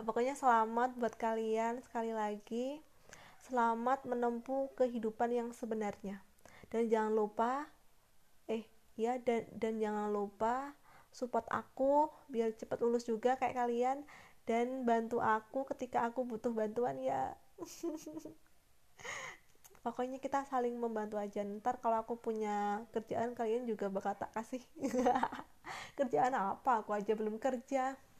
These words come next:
Nah, itu deh kayaknya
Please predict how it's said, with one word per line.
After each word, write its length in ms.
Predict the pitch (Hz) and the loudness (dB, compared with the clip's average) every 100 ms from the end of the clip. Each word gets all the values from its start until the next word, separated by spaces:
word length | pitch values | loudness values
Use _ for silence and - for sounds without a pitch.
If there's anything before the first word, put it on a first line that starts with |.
| - - - - - - - - - - - - - | -20 -20 -20 -20 -20 -20 -20 -20 -20 -20 -20 -20 -8
Nah, 320 | 233 214 220 214 - - - - | -4 -4 -4 -12 -20 -20 -20 -16
itu 240 | - 240 - 220 | -12 -8 -6 -6
deh 80 | 214 - | -8 -14
kayaknya 320 | - 220 220 | -14 -12 -14